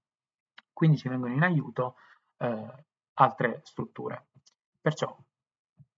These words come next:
prima cosa che notiamo è il solco centrale, questo in, in verde,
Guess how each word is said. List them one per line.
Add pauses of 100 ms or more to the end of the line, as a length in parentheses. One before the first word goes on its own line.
(340)
prima
cosa
che
notiamo
è
il (220)
solco
centrale, (400)
questo
in, (340)
in
verde,